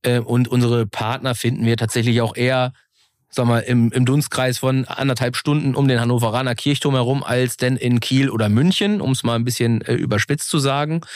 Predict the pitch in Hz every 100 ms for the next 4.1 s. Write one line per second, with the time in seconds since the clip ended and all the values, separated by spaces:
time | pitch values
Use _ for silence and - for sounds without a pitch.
0 | - - - - - 120 120 131 120 -
1 | 117 110 113 110 110 107 117 113 107 104
2 | 101 127 135 - - 107 120 117 107 107
3 | 156 143 143 151 151 - 123 - 143 127
4 | 117